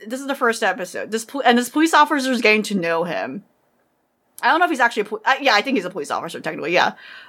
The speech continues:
Um, and he doesn't know he's on death row, and then he finds out, and he's like, "Oh, shit. Oh, fuck, that's fucked up." You know what I mean? 'Cause, like, they, they, they, sh-, they show this whole thing where he got to know him, and he's like, "Oh, he's such a nice guy," et cetera. But then, like, you know, the, the chief officer's like, "What do you,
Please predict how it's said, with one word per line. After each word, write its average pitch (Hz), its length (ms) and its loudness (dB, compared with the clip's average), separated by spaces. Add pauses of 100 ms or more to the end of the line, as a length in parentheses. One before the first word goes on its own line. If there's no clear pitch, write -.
(140)
Um, 190 500 2 (840)
and 214 680 2 (280)
he - 160 0
doesn't 392 240 2
know 269 140 4
he's 262 120 0
on 233 100 4
death 175 200 0
row, 175 120 0
and 196 80 -2
then 220 100 0
he 262 100 0
finds 214 340 0
out, 185 160 2
and 185 80 -6
he's 202 180 -8
like, 196 180 -2
"Oh, 185 140 0
shit. 190 600 -6 (360)
Oh, 196 180 4
fuck, 240 400 -6
that's 214 240 -8
fucked - 360 -4
up." 277 220 2 (260)
You 277 80 0
know 285 60 6
what 302 40 6
I 311 40 6
mean? 320 120 4
'Cause, 311 180 2
like, 269 160 4 (140)
they, 285 120 4
they, 311 140 2
they, 294 260 0
sh-, - 160 -4
they 320 120 0
show 403 220 2
this 403 160 2
whole 349 120 4
thing 285 140 -2
where 269 80 4
he 262 80 2
got 269 220 2
to 262 100 -2
know 226 300 6
him, 233 120 4
and 214 100 0
he's 247 120 -2
like, 294 120 -2
"Oh, 370 160 0
he's 359 140 -2
such 370 160 -6
a 370 60 -4
nice 330 240 2
guy," 370 240 2
et 330 80 -6
cetera. 262 240 0
But 277 140 0
then, 320 160 4
like, 311 160 4
you 381 60 0
know, 247 140 4
the, 233 220 4
the 269 120 -6
chief 311 300 -2
officer's 254 440 2
like, 254 240 0
"What 269 140 0
do 285 60 0
you, 262 220 -2